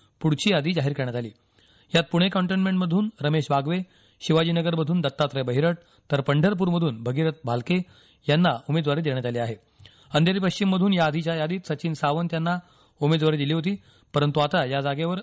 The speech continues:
अशोक जाधव यांना काँग्रेसनं उमेदवारी दिली आहे. महाराष्ट्र नवनिर्माण सेनेतर्फे काल बत्तीस उमेदवारांची घोषणा करण्यात आली.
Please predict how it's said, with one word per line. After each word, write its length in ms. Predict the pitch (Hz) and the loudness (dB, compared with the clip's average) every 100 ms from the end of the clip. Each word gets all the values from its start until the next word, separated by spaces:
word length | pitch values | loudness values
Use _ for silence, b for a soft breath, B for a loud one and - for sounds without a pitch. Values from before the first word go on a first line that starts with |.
| - | -6
अशोक 260 | 131 208 | -4 -2
जाधव 260 | 180 156 156 | 0 2 2
यांना 240 | 175 131 117 b b b | 0 -2 -8 b b b
काँग्रेसनं 480 | - 143 160 147 180 | -2 -2 -2 -6 -6
उमेदवारी 380 | 170 151 131 139 | -4 -2 -2 -2
दिली 180 | 156 120 | -2 -4
आहे. 180 | 113 110 _ _ b b b b b b - | -4 -8 _ _ b b b b b b 0
महाराष्ट्र 440 | 143 185 180 202 | 2 2 0 -2
नवनिर्माण 460 | 180 175 185 185 185 | 0 0 -2 -2 -4
सेनेतर्फे 500 | 180 170 175 160 202 | -2 -2 -2 -4 -4
काल 220 | 170 165 | 0 -2
बत्तीस 460 | 143 143 - 208 175 | -2 -6 -2 -2 0
उमेदवारांची 460 | 165 156 156 143 | 0 0 -2 -2
घोषणा 280 | 139 123 170 | -4 -2 -2
करण्यात 220 | 160 127 | -2 -2
आली. 140 | 123 | -4